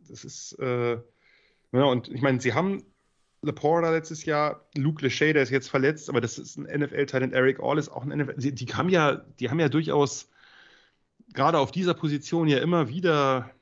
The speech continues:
ne, wir haben das mit Fant und Hawkinson und so weiter und so weiter, Kittel, die, auf dieser Position haben sie einfach ein Talent, Spieler wirklich gut zu entwickeln. Das sind ja nicht alles Top-Talente gewesen aus der Highschool, aber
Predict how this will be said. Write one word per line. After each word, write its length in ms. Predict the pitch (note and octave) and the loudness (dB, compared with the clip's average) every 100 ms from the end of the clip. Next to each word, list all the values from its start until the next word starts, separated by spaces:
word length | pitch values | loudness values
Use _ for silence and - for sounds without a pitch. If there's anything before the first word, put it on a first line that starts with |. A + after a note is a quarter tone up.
| - | -8
ne, 180 | C#3 D#3 | -6 -4
wir 120 | B2 | -4
haben 100 | C#3 | -2
das 180 | C#3 - | -4 -4
mit 160 | D3+ | -6
Fant 300 | - - C#3 | -4 -2 -2
und 160 | D3 C3 | -2 -4
Hawkinson 380 | C3+ D3+ C3 C3 | -2 -2 -2 -2
und 140 | C3 | -2
so 120 | C#3+ | -2
weiter 240 | C3+ C3+ C3+ | 0 0 -2
und 100 | C3 | -2
so 140 | C3 | -2
weiter, 340 | B2+ C3+ C3+ A#2+ | 0 0 0 0
Kittel, 380 | - D3 B2+ - - _ | 0 2 2 0 -16 _
die, 420 | - - - D#3 - - | -12 -8 -2 -2 -2 -8
auf 80 | - | -2
dieser 200 | D#3 E3 | 2 4
Position 440 | D3+ D3 - C3 | 2 0 0 2
haben 100 | D3+ | 2
sie 100 | D3+ | 2
einfach 180 | C#3+ C3 | 0 -2
ein 120 | B2+ | -4
Talent, 540 | - C3+ C#3+ F#3 - _ _ _ _ _ _ _ _ _ _ _ _ _ - | -2 0 0 -2 -10 _ _ _ _ _ _ _ _ _ _ _ _ _ -12
Spieler 520 | - D3 F3 F3 D3 | -10 -4 0 0 0
wirklich 220 | D3 - | -6 -8
gut 180 | D#3+ E3+ | -6 -4
zu 140 | - | -2
entwickeln. 340 | C#3+ A2+ E3+ A2 | -2 0 0 -2
Das 100 | - | 0
sind 100 | C#3+ | 0
ja 80 | |
nicht 140 | C3+ C3 | 0 -2
alles 180 | C3 - | -4 -4
Top-Talente 560 | D#3+ - D#3+ A#2 A#2 | -10 -4 -2 -2 -2
gewesen 280 | G#2+ G#2+ G#2 | -2 -2 -2
aus 120 | G2+ | -4
der 100 | G2+ | -4
Highschool, 420 | F#2+ G2 - G2 | -4 -4 -4 -2
aber 240 | - A#2+ | 0 0